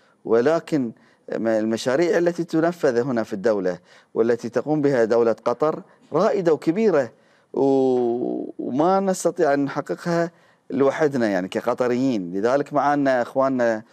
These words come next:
وأخواتنا المقيمين الذين يعملون معنا في، في هذه التنمية الكبرى التي تشهدها الدولة. لكن نريد من خريج جامعة قطر أن يكون قيادي،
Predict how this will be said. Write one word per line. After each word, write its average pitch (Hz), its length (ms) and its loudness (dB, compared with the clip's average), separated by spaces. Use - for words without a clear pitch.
وأخواتنا 117 540 0
المقيمين 113 580 -2
الذين 110 300 0
يعملون 131 400 0
معنا 147 480 0
في، 104 720 0
في 117 160 -4
هذه 131 600 0
التنمية 127 720 0
الكبرى 139 500 0
التي 104 580 -2
تشهدها 107 460 -4
الدولة. 92 440 -2
لكن 123 480 0
نريد 170 340 2
من 170 160 0
خريج 160 320 0
جامعة 160 300 -2
قطر 156 340 -2
أن 135 100 0
يكون 147 180 -2
قيادي، 107 480 -2